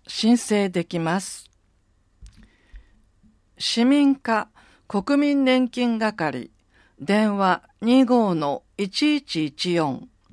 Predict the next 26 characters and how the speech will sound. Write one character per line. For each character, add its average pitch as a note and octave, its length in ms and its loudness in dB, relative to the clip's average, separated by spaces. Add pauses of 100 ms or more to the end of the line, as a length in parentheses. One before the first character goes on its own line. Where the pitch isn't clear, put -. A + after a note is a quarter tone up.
(600)
支 C#4 260 0
所 D#3+ 360 -2 (100)
市 - 240 0
民 C4+ 320 4
福 - 280 -2
祉 - 200 -4
課 - 300 -2 (500)
七 A#3+ 380 4
二 C#4 260 2
の C#3+ 320 -4 (140)
一 F#3 260 -6
三 B3+ 300 2
三 E3 320 -4
三、 D3 360 -6 (1160)
熊 C4 320 4
谷 F#3 180 0 (220)
年 G#3 320 2
金 A3+ 300 0
事 G3 100 -4
務 F#3 180 2
所、 - 300 -6 (460)
電 G#3+ 340 2
話 F#3+ 300 0 (160)
零 G#3+ 340 2
四 G3+ 240 2
八 E3 560 -6